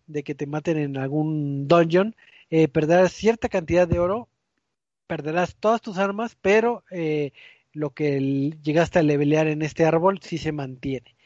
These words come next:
Entonces, entre más juegas, pues, eh, irás un poquito más poderoso, ¿no? Eh, cada vez que ingreses al portal, bueno, ya salimos del portal, compramos, este, nuestro armamento, y vas a llegar a, otra vez a la iglesia donde está el portal, y te van a decir de que, "Oh, hay enemigos, métete otra vez".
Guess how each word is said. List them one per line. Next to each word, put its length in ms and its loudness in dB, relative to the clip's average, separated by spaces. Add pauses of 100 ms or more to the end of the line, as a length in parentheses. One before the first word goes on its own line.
(180)
Entonces, 380 0
entre 260 -2
más 160 2
juegas, 260 2
pues, 280 -16 (340)
eh, 220 4
irás 380 0
un 120 -8
poquito 320 -8
más 300 -2
poderoso, 640 -6
¿no? 180 -6 (600)
Eh, 580 6 (800)
cada 320 4
vez 180 0
que 140 -8
ingreses 380 -2
al 100 -4
portal, 340 -4
bueno, 320 -6
ya 220 0
salimos 340 -2
del 120 -12
portal, 420 2
compramos, 420 -6
este, 460 -8
nuestro 240 -10
armamento, 560 -2 (360)
y 60 -8
vas 220 2
a 40 4
llegar 280 4
a, 400 -4
otra 180 0
vez 140 0
a 20 -2
la 80 0
iglesia 300 -2
donde 80 -2
está 160 -2
el 60 -4
portal, 320 0
y 40 -8
te 80 -6
van 100 -2
a 40 0
decir 220 -4
de 100 -4
que, 120 -12
"Oh, 280 2
hay 140 0
enemigos, 420 0
métete 280 -6
otra 200 -2
vez". 240 -2